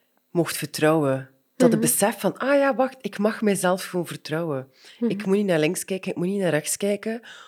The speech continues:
Speaker 1: om goedkeuring te vragen, om, eh, te kijken naar iemand van, is het wel oké wat ik doe?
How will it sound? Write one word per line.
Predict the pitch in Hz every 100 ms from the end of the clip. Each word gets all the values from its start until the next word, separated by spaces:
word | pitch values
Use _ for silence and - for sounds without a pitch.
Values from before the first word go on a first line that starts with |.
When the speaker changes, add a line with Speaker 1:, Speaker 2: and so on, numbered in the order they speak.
| -
Speaker 1:
om | - 160
goedkeuring | - 202 - 208 202
te | 196
vragen, | 156 170 170 165 -
om, | 156 147 147 147 _ - - _ _
eh, | - 139 135 135 135 135 _ _ _
te | -
kijken | - 170 -
naar |
iemand | 165 165
van, | 156 -
is | 180
het | -
wel | 190
oké | 175 - 185
wat | 202
ik | 202 147
doe? | 185 285